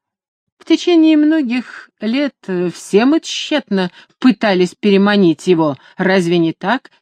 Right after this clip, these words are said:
Кингслер?» «Совершенно верно», ответил тот с непроницаемым видом. Это был худой, жилистый мужчина лет пятидесяти,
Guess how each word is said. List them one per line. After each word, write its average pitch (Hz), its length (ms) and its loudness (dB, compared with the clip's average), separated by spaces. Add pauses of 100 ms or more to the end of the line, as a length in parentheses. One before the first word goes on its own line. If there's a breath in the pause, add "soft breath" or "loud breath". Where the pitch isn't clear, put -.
Кингслер?» 151 840 -4 (400)
«Совершенно 254 640 -8
верно», 170 640 -4
ответил 151 720 -6
тот - 300 -6 (160 soft breath)
с - 100 -20
непроницаемым 180 1120 -2
видом. 135 560 -10 (640)
Это 170 200 -4
был 220 200 -4
худой, 240 400 -4
жилистый 180 560 -4
мужчина 202 640 -4 (180 soft breath)
лет 277 260 -2 (120)
пятидесяти, 202 1040 -6